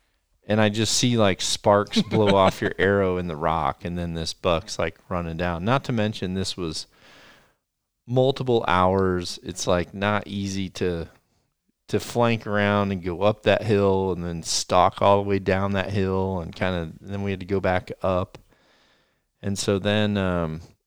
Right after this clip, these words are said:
I kind of thought, "Well, you screwed that up," you know. But the buck ended up going and kinda getting comfortable, a couple little saddles over,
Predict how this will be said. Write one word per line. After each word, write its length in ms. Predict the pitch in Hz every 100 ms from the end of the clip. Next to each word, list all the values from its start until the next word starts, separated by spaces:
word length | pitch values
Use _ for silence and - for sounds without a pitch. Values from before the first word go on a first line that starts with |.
| -
I 80 | 98
kind 220 | - 107
of 80 | 90
thought, 580 | - - - 87 73 50
"Well, 320 | 90 87 85 -
you 140 | 98
screwed 380 | 95 - 104 98
that 180 | 85 80
up," 220 | 64 69 _ _ _ _ _ _ _
you 160 | 110
know. 220 | 101 - - _ 127
But 260 | 101 95 _ _
the 80 | -
buck 340 | 92 104 107
ended 240 | 123 117 107
up 220 | 101 -
going 400 | 113 107 110 107
and 240 | 95 87 87 _ _ _ _ _ _ _ -
kinda 240 | 120 117
getting 260 | 113 127 110
comfortable, 680 | - 135 - 113 107 113
a 40 | 110
couple 360 | - 110 113
little 200 | 110 101
saddles 520 | 90 - 98 104 104 101
over, 480 | 104 110 90 92